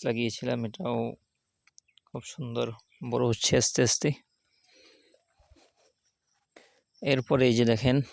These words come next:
খুদে মরিচ গাছ, এই খুদে মরিচ গাছে ফলন আসছিল, আলহামদুলিল্লাহ, মরিচও হয়েছে। এই যে দেখেন, এই যে মরিচ, এই যে, তো মরিচ অনেক হয়, কিন্তু এখানে হঠাৎ করে গাছটা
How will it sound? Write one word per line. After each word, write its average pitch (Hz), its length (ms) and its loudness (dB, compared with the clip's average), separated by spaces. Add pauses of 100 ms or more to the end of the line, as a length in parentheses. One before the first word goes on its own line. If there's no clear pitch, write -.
(960)
খুদে 131 300 -2
মরিচ 127 360 -4 (100)
গাছ, 135 200 0 (1160)
এই 131 200 -2
খুদে 147 260 -2
মরিচ 156 280 0
গাছে 151 260 2
ফলন 139 340 4
আসছিল, 139 380 0
আলহামদুলিল্লাহ, 123 480 2
মরিচও 117 440 2
হয়েছে। 110 360 0
এই 113 80 0
যে 113 100 -2
দেখেন, 110 280 -4 (1120)
এই 120 80 -8
যে 110 80 -6
মরিচ, 110 400 -4 (340)
এই 127 140 -6
যে, 117 160 -6 (600)
তো 131 100 -6
মরিচ 147 300 4
অনেক 151 240 4
হয়, 147 260 2
কিন্তু 135 280 -2
এখানে 143 260 0
হঠাৎ 123 280 2
করে 139 180 2
গাছটা 120 440 2